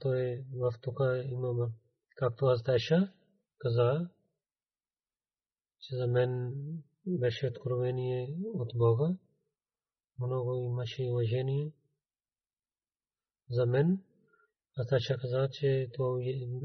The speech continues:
откровение беше много важно за мен, защото не очаквах това. Това много беше важна връзка. И пророк саллаллаху алейхи ва саллям, на неговата смърт беше много голямо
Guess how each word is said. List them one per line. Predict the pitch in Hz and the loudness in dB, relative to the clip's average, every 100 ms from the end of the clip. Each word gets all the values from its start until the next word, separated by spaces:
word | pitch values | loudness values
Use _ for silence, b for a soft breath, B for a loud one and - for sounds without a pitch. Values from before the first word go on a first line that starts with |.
| 135 | -8
откровение | 117 135 127 123 | -4 0 0 0
беше | 120 139 | 0 0
много | 123 131 127 | 0 0 2
важно | 120 131 139 135 | 4 4 4 2
за | 127 | 4
мен, | 117 113 | 4 4
защото | 117 - 131 | 2 0 0
не | 131 | 0
очаквах | 117 151 151 - 175 - | 0 2 2 0 -6 0
това. | 135 113 110 _ b b b b b _ _ _ _ _ _ _ _ _ _ _ _ - | 2 2 0 _ b b b b b _ _ _ _ _ _ _ _ _ _ _ _ -6
Това | 135 123 | -2 0
много | 127 127 123 | 2 2 2
беше | 120 117 143 127 123 123 147 | 2 0 0 -2 -2 -4 -4
важна | 117 127 135 143 135 117 110 - _ _ - | 2 4 6 6 6 4 2 -4 _ _ -6
връзка. | 120 117 131 139 170 170 b b _ 143 | -6 -4 -4 -4 -6 -8 b b _ 2
И | 131 117 | 2 4
пророк | 127 123 120 117 | 4 6 4 2
саллаллаху | 127 117 | 2 2
алейхи | 113 - | 2 2
ва | 120 | 2
саллям, | 127 185 - _ _ _ _ _ _ _ _ _ _ _ _ _ 127 | 2 0 -4 _ _ _ _ _ _ _ _ _ _ _ _ _ -6
на | 127 | -2
неговата | 123 127 127 131 123 - 131 131 127 127 | 0 2 4 2 0 2 2 4 2 0
смърт | 117 135 127 - 127 | -2 0 0 2 2
беше | 123 135 135 | 2 0 0
много | 131 135 131 117 | 2 2 2 2
голямо | 117 139 156 | 6 8 8